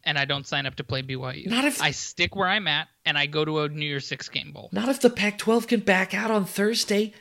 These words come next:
Speaker 2: That's
Speaker 1: No, that's
Speaker 2: insane.
Speaker 1: It's an, it's an insane clause. It, it makes no sense. I don't. Why would anybody agree to this? I, I don't know.
Speaker 2: And you're gonna have to travel there and pay for those expenses in a year where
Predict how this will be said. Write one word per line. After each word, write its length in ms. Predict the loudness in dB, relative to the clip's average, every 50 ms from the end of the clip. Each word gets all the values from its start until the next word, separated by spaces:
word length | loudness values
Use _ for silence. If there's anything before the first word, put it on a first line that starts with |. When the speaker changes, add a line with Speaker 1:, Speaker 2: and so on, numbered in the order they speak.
| _ -2
Speaker 2:
That's 240 | 0 0 2 4 2
Speaker 1:
No, 60 | 2
that's 260 | 2 2 4 4 4
Speaker 2:
insane. 380 | 4 4 2 0 0 0 -2 -6 _ _ _ _ _ _ _ _ _ _ _ _ _ -6
Speaker 1:
It's 160 | -6 -4 -2
an, 280 | -4 -4 -4 -6 -6 -4
it's 180 | -6 -6 -4 -4
an 120 | -6 -4
insane 360 | -4 -6 -4 -2 -2 -2 -2
clause. 400 | -4 -10 -12 -12 -12 -14 -16 -20 _ _ -2
It, 200 | -2 -2 -2 0
it 120 | -2 -2 -2
makes 260 | -2 -6 -6 -6 -10
no 120 | -12 -12
sense. 300 | -10 -12 -14 -14 -16 -20 _ _ -20 -20 -20 -8 -2
I 120 | -2 0
don't. 160 | 0 -2 0
Why 180 | 0 0 0 2
would 180 | 0 -2 -2
anybody 460 | -2 -2 -2 -2 -2 -2 -2 -2 -2 -2
agree 280 | -4 -4 -4 -4 -4
to 100 | -4 -6
this? 260 | -16 -16 -16 -14 -8 -2 0
I, 160 | 0 0 2
I 120 | -2 -2 -2
don't 220 | -2 -6 -8 -10
know. 120 | -18 -20 -20 _ _ _ _ _ _ _ _ _ _ -2
Speaker 2:
And 320 | 2 4 4 6 4 4
you're 160 | 4 2 0 2
gonna 180 | 2 0 0
have 260 | 0 -2 -4 -6 -6
to 120 | -10 -10 -4
travel 520 | -4 -4 -4 -2 -4 -4 -2 -2 -2 -2
there 280 | 0 0 0 0 2 0
and 240 | 0 -2 -4 -6 -6
pay 160 | -6 -8 -8
for 160 | -4 -4 0
those 240 | 2 2 2 2 -2 -14 -20 -20 -12 -10
expenses 720 | -4 -4 -2 2 2 0 2 2 2 2 2 0 -4 -10 -16 -14 -6
in 100 | -2 -2
a 40 | 0
year 320 | 0 0 2 2 2 2
where 320 | 2 2 0 0 0 -2